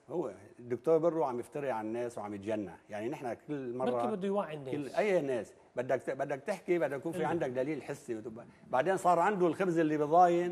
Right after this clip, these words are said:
Speaker 2: مم.
Speaker 1: الخبز اللي بضاين صار عنده مش منيح.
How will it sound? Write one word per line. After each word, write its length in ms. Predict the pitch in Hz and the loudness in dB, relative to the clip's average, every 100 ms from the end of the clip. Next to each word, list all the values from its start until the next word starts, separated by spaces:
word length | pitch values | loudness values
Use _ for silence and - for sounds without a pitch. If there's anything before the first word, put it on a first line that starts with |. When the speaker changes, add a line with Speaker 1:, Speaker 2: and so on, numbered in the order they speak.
| 180 | -4
Speaker 2:
مم. 200 | 156 131 - | -8 -8 -10
Speaker 1:
الخبز 260 | - 175 156 | -2 0 2
اللي 180 | 147 143 | 0 -2
بضاين 380 | 139 165 175 | 0 2 2
صار 240 | 160 139 135 | 0 0 0
عنده 240 | 160 151 | -2 -4
مش 180 | 139 143 | -4 -6
منيح. 320 | 147 170 143 | -2 0 -2